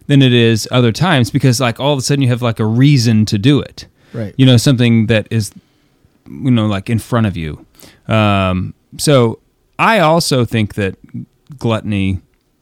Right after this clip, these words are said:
Speaker 1: that's why I kinda asked you that question earlier.
Speaker 2: Right.
Speaker 1: Um,
Speaker 2: I wanted to get to it, like, later, though, but
Speaker 1: So, to me, gluttony is more, which is also why I would say, even though the,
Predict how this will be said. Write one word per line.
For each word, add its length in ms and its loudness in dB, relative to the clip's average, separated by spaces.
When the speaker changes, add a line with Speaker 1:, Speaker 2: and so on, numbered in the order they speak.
Speaker 1:
that's 180 -12
why 100 2
I 60 0
kinda 200 0
asked 240 -2
you 80 -2
that 140 -8
question 340 -6
earlier. 460 -8
Speaker 2:
Right. 220 0
Speaker 1:
Um, 540 -2
Speaker 2:
I 60 2
wanted 200 2
to 60 0
get 180 -2
to 120 -2
it, 60 -10
like, 220 -16
later, 320 -2
though, 300 -10
but 160 -18
Speaker 1:
So, 100 -10
to 120 2
me, 300 4
gluttony 460 0
is 160 -2
more, 600 0
which 260 2
is 100 0
also 300 0
why 400 0
I 240 0
would 220 2
say, 680 -8
even 220 2
though 100 0
the, 240 -6